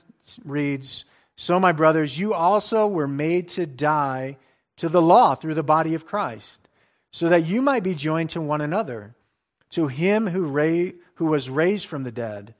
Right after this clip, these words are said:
in order that we might bear fruit for God." So we've looked at how the enmity was abolished, and the law of commandments contained in ordinances was also abolished, breaking down the wall, the divider between Jew and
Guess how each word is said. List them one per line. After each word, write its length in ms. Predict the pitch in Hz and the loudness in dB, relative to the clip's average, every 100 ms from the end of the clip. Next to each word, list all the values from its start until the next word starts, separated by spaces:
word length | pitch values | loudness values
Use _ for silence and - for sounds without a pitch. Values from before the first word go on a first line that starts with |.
| _ _ _ _ | _ _ _ _
in 160 | 143 147 | -2 0
order 220 | 160 170 | 2 2
that 240 | 156 156 | 2 0
we 160 | 135 151 | -2 -2
might 320 | 151 151 143 | -2 -4 -6
bear 380 | 135 139 143 139 | -6 -4 -4 -8
fruit 500 | - - 139 135 135 | -12 -8 -6 -6 -10
for 340 | _ 135 147 | _ -10 -8
God." 480 | 127 107 92 104 - _ _ _ _ _ | -10 -14 -16 -20 -20 _ _ _ _ _
So 100 | - | -2
we've 140 | 165 160 | 0 0
looked 220 | 269 285 | -2 -2
at 100 | 254 | -4
how 180 | 180 185 | -2 -2
the 180 | 160 - | -2 -8
enmity 560 | 165 185 220 190 - 139 | -6 -4 -4 -6 -6 -6
was 180 | 117 113 | -6 -10
abolished, 800 | 107 107 101 107 123 - - _ _ _ _ - | -10 -10 -12 -14 -16 -18 -20 _ _ _ _ -6
and 120 | 160 | 2
the 60 | 170 | 6
law 220 | 180 226 | 8 8
of 80 | - | 4
commandments 500 | 190 180 185 185 - | -4 -2 -2 -2 -6
contained 320 | 170 160 160 | -6 -4 -4
in 120 | 160 | -6
ordinances 600 | - 180 202 156 - 143 | -6 -6 -4 -6 -8 -8
was 220 | 135 135 | -8 -8
also 760 | - 151 202 208 - 156 143 135 _ _ _ | -6 -2 -2 -4 -6 -4 -4 -8 _ _ _
abolished, 840 | 156 135 127 127 156 226 - - _ _ _ _ | 0 2 2 2 0 -6 -14 -20 _ _ _ _
breaking 300 | 151 160 165 | -2 0 2
down 280 | 151 160 160 | 4 4 2
the 80 | 147 | -2
wall, 380 | 135 139 156 | 0 2 2
the 100 | 170 | -2
divider 460 | 135 123 139 151 151 | -6 0 0 0 -4
between 380 | 135 135 143 127 | -6 -8 -8 -8
Jew 220 | 123 147 | -8 -8
and 220 | 147 127 | -10 -12